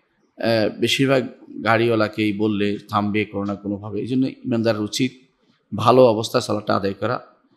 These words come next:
অন্তত তাকে ফরজ সালাতটা পড়ার জন্য উৎসাহ দিবেন। আমরা ফরজ সালাতটা পড়ি,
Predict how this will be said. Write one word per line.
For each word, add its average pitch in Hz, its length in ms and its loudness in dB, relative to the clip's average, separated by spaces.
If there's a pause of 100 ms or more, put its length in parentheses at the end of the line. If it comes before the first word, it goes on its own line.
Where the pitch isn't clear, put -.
(120)
অন্তত 113 560 0 (500)
তাকে 110 260 -2 (340)
ফরজ 135 180 4
সালাতটা 120 400 2
পড়ার 107 240 -2
জন্য 110 180 -2
উৎসাহ 107 300 -2
দিবেন। 107 320 -4
আমরা 113 300 0
ফরজ 107 160 -4
সালাতটা 104 320 -8
পড়ি, 107 200 -4